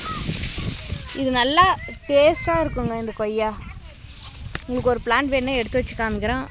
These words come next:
எந்த மாதிரி ஹைட்டில் எவ்வளோ அளவுக்கு க்ரோத் ஆகிருக்குன்னு பாருங்கள். நல்லா சூப்பராக ஹெல்த்தியான பிளான்ட்டுங்க.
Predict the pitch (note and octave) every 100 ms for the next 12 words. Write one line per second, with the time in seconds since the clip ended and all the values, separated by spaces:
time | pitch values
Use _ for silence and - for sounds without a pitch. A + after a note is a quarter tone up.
0 | - G#3 G#3+ B3 A#3+ B3+ C#4+ - - A#3
1 | B3 C4+ C4+ C#4 A3 A#3 A#3+ A#3+ A#3 B3+
2 | A3+ A#3+ A#3+ A#3 G#3 B3 A#3+ G#3+ F#3+ G3+
3 | C#4 D#4+ D5+ E5 E5 D#5 A#3 C4 C#4 D4+
4 | C#4+ C#4+ D4 C4 A#3+ - C4+ B3+ B3 A3+
5 | A3 G#3 G3+